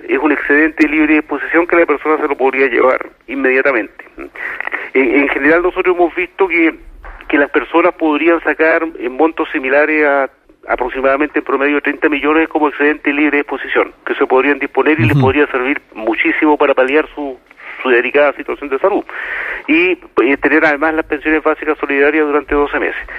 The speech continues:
Speaker 1: porque se calcula que un enfermo terminal tiene una, una expectativa de vida inferior
Speaker 2: Ujú.
Speaker 1: a aquello. Ahora, ¿qué es lo que pasa?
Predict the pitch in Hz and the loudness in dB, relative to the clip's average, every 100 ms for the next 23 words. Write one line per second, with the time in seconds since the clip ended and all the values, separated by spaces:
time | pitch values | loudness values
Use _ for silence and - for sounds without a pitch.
0 | - - 143 - 151 151 - 127 - 156 | -14 0 0 0 -2 -2 0 -2 0 0
1 | 147 143 131 143 139 143 135 123 135 151 | 0 -2 -4 -2 0 0 0 0 0 0
2 | - - - - _ _ - 151 147 123 | -4 -16 -18 -20 _ _ 0 2 2 0
3 | 117 135 - 131 127 127 143 143 131 143 | 0 -2 0 -2 -2 0 2 2 2 0
4 | 151 151 - _ - 123 - 127 147 180 | 2 0 -2 _ -14 -10 -6 0 0 0
5 | - - 151 160 175 - - - - - | -6 -2 -2 0 -2 -2 -10 -14 -12 -4
6 | 117 127 180 185 - - - 151 - 185 | 2 4 4 2 -2 -14 -20 -6 -2 2
7 | 202 185 156 - 156 | 2 2 0 -2 -2